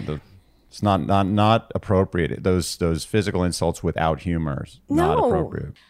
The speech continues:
Speaker 2: We interrupt this program to bring you an important message
Speaker 1: Mm-hmm.
Speaker 2: about a product that we use a lot, actually, and have for years.
Speaker 1: Mm-hmm.
Speaker 2: And I feel it's only fitting that we would advertise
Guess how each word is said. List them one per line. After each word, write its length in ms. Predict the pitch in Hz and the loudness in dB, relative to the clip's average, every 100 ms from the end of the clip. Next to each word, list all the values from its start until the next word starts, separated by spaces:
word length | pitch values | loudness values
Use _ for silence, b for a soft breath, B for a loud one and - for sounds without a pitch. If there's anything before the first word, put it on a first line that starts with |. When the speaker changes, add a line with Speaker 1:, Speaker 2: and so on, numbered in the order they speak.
| b - | b -4
Speaker 2:
We 300 | 226 285 277 | 0 2 2
interrupt 880 | 269 320 466 415 330 294 285 - - | 2 2 2 2 4 4 4 0 -2
this 160 | 269 - | -2 0
program 600 | 196 170 165 156 196 392 - _ _ _ _ _ _ | -2 -2 -4 -4 -4 -4 -6 _ _ _ _ _ _
to 100 | - 392 | -2 2
bring 180 | 403 | 4
you 360 | 339 302 285 285 | 4 2 2 0
an 100 | 254 | -2
important 360 | 240 196 - 165 | 0 0 0 -2
message 640 | 160 - 226 269 82 98 | -2 -2 -2 -2 -4 -6
Speaker 1:
Mm-hmm. 60 | 90 95 _ _ _ _ _ _ _ | -8 -12 _ _ _ _ _ _ _
Speaker 2:
about 360 | 285 311 302 - _ _ _ | 2 4 4 2 _ _ _
a 60 | 277 | 0
product 500 | - 339 415 - - - | 4 4 4 0 -4 0
that 140 | 254 | 0
we 120 | 254 | 2
use 280 | 269 247 254 | 0 0 2
a 60 | 226 | 2
lot, 340 | 190 196 - - | 4 2 0 -4
actually, 540 | 175 160 - 160 165 - | -4 -4 -6 -6 -4 -2
and 120 | 190 | -2
have 200 | 180 202 | 0 -2
for 240 | - 190 175 | -2 -4 -2
years. 680 | 180 185 165 90 - - - - | -2 0 -2 -4 -10 -12 -10 -2
Speaker 1:
Mm-hmm. 320 | 104 95 92 92 190 | 0 0 -2 -4 -2
Speaker 2:
And 180 | 190 185 | 0 0
I 60 | |
feel 460 | 180 214 202 190 190 b b - | 0 2 2 2 -2 b b -8
it's 140 | - | -2
only 260 | 254 269 269 | 0 2 0
fitting 460 | 262 202 180 196 208 | 0 0 2 0 0
that 80 | |
we 120 | 170 165 | 0 0
would 140 | 165 | 0
advertise 840 | 175 165 160 - 156 151 160 - | 0 -2 -4 -6 -6 -6 -8 -14